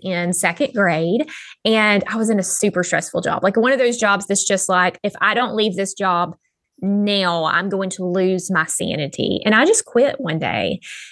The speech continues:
And I felt so much conviction to pull my daughter out of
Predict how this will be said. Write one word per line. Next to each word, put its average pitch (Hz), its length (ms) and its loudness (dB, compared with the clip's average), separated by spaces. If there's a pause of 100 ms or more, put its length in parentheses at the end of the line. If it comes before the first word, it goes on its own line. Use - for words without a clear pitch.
(120)
And 226 460 2
I 220 200 0
felt 269 800 0 (420)
so 277 220 0
much - 220 -4
conviction 220 500 0
to 190 100 2
pull 254 560 2
my 233 160 0
daughter 175 460 2
out 190 220 2
of 233 200 2